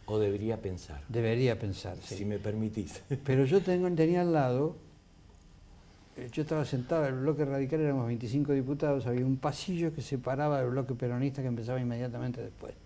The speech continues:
Speaker 2: El diputado que se sentaba del otro lado del corredor, a la, a mi, a mi altura, iba al, al recinto con una itaca, envuelta en un gamulán, lo que estaba expresando el nivel de violencia irracional que reinaba en ese momento.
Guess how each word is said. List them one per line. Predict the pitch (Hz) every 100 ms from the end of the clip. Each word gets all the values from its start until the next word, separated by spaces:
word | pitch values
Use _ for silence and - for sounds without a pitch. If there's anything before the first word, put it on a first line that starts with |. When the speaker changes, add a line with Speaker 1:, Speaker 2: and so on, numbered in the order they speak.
| - - - - - - - -
Speaker 2:
El | 151
diputado | 143 151 175 190
que | 160
se |
sentaba | 156 151 160 151
del | 147
otro | 185 180
lado | 175 175
del | 160
corredor, | 131 135 139 135 127
a | 120 123
la, | 127 139
a | 143
mi, | 147
a | 131
mi | 131
altura, | 143 139 220 185 135 - - - -
iba | 208 185 175 165 - - - -
al, | 151 151 156 160
al | 156
recinto | 165 220 196
con | 160 165
una | 160
itaca, | 139 123 98 101 92 - - - - - - - - - -
envuelta | 139 131 185 165
en | 147
un | 143
gamulán, | 131 127 104 90 90 98 - - - - - -
lo | 131
que | 127 143 165
estaba | 147 - 180
expresando | 151 - - 147 147 202 196 170
el | 139
nivel | 131 131 151 190 185
de | 147
violencia | 123 123 135 165 156 147
irracional | 120 117 - 135 143 110
que | 113
reinaba | 110 110 110 107
en |
ese | 98 95
momento. | 104 90 92 90 -